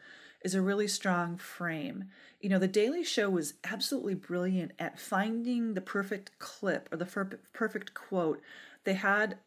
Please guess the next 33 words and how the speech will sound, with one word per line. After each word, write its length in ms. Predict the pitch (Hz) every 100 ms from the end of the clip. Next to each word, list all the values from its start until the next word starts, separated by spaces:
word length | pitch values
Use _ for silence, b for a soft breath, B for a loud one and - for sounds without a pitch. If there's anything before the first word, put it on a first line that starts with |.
| _ _
a 40 | 190
thesis 460 | - 262 254 208
to 160 | - 208
make 320 | 185 175 180 -
and 120 | 185
they 80 | 175
defended 540 | 180 - 214 208 190
it 80 | -
with 160 | 175
facts. 580 | - - 160 - - -
Like, 140 | 180 165
that's 260 | 190 190
really 300 | 196 247 196
ultimately 460 | 160 160 - - 156
what 160 | 147
makes 240 | 180 165 -
for 120 | 165
good 200 | 170 147
journalism. 580 | 180 185 156 - 127 165 B B B B
Not 280 | 202 190 190
just 360 | 185 175 -
you 180 | - 190
have, 340 | 185 180 180 - _
um, 380 | 165 165 160 151 - _
a 60 | -
through 300 | - 208 254
line 280 | 196 160 156
to 160 | -
your 280 | 175 156 156 147
article 480 | 175 220 233 - 160
or 60 | 160
your, 260 | 156 156 147 -
your 300 | 160 151